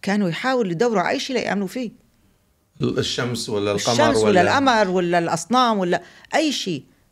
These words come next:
Speaker 1: عم تشوفوا ولا الآلهة اللي بيخترعوها هنن. بس لأنه الفطرة هي الإيمان،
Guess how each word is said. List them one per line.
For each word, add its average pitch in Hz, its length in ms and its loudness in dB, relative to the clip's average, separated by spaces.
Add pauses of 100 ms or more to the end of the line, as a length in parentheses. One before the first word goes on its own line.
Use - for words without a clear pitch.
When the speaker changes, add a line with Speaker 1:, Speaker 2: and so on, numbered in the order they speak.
(120)
Speaker 1:
عم 127 100 -6
تشوفوا 208 240 -4
ولا 160 120 4
الآلهة 190 500 2
اللي 175 120 -2
بيخترعوها 185 640 0
هنن. 196 300 -2 (760)
بس - 320 -4
لأنه 160 260 -4
الفطرة - 760 -8
هي 160 220 -6
الإيمان، 196 540 -4